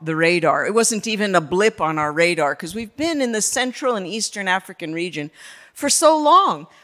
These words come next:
But it came together so well, and there was so much peace about it. The doors are, when they open and you know God is in it, you have to walk through.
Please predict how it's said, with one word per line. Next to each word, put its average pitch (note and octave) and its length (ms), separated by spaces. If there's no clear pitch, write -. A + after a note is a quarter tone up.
But D#4+ 160
it D#4 160
came F4 320
together C#4+ 480
so D4+ 320
well, C#4+ 480
and A3+ 140
there A#3+ 80
was B3+ 100
so D4 180
much C4+ 280
peace D#4 280
about F3 300
it. F#3+ 140
The A#3+ 140
doors D#4+ 460
are, B3+ 200
when B3+ 220
they C4 200
open B3+ 380
and G#3+ 120
you A3 100
know B3+ 180
God A3+ 260
is F#3+ 160
in A3+ 140
it, - 220
you C#4+ 120
have F#4 300
to G4+ 60
walk F#3 280
through. B2 340